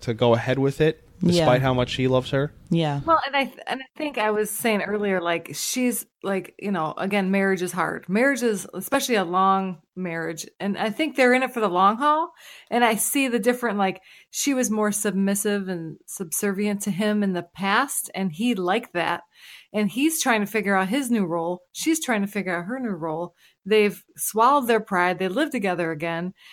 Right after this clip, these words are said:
Speaker 3: And I think it's just really trying to surface these feelings of trying to figure out what's next. How do I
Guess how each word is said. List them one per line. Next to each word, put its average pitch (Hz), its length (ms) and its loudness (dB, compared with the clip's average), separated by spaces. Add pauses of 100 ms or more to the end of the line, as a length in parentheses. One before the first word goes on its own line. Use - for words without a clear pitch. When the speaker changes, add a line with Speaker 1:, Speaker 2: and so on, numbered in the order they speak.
(140)
Speaker 3:
And 214 140 0
I 214 60 2
think 311 240 -2
it's - 160 -2
just 226 200 0
really 233 380 2
trying 202 480 0
to 196 120 -2
surface 226 600 -2
these 180 220 -4
feelings 190 540 -2
of 165 140 -6
trying 175 320 -2
to 185 100 -12
figure 185 380 -2
out 175 240 0
what's 202 360 -2
next. 180 460 -2
How 208 200 2
do 226 140 4
I 190 320 2